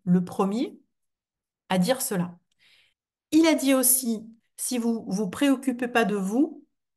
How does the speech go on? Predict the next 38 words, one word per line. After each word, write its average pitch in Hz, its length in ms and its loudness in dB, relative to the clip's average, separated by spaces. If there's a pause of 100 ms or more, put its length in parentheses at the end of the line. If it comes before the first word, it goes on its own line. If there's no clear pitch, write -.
(260)
ben, 185 280 -2 (240)
vous 190 220 -2
vous 214 140 -2
préoccupez 240 600 2
obligatoirement 233 680 0
des 220 220 -2
autres. 165 300 -6 (460)
Voilà, 185 280 0
on 170 60 0
va 196 120 4
partir 233 340 -2
sur, 190 160 -4
déjà 208 260 2
sur - 180 -6
ces 190 160 -2
deux, 185 300 0
sur 180 200 -8
ces 190 100 -2
deux 180 140 0
messages 185 400 -4
qui - 80 -12
sont 185 160 -2
vraiment 196 440 0 (160)
essentiels 196 600 0
et 190 80 -4
qui, 185 240 -12
qui, 180 280 -2
qui, 180 240 -6
qui - 140 -6
montrent 190 320 -4
bien, 190 380 0
euh, 170 200 0
la 175 120 4
dynamique 196 440 0
dans 180 120 -2
laquelle 180 300 -2
il 175 140 2
est 262 200 -6